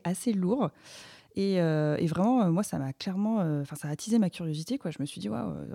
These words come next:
au pl-, en plus du fait que ce soit beau, j'ai l'impression qu'il y a quelque chose quand même vraiment d'intéressant là-dedans.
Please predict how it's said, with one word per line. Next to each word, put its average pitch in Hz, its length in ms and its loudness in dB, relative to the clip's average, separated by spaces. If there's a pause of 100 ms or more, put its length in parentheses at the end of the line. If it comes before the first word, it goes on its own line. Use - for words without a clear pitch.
(100)
au - 100 -4
pl-, - 200 -2
en 180 100 0
plus 240 320 -2
du 196 100 -2
fait 226 160 -4
que - 60 -8
ce - 80 -6
soit 160 220 -2
beau, 202 160 -2
j'ai 254 100 0
l'impression 160 340 -2
qu'il 285 100 -4
y - 20 -4
a - 20 -2
quelque - 160 -6
chose - 140 -12
quand 220 100 -4
même 220 80 0
vraiment 196 220 0
d'intéressant 180 480 -2
là-dedans. 180 260 -2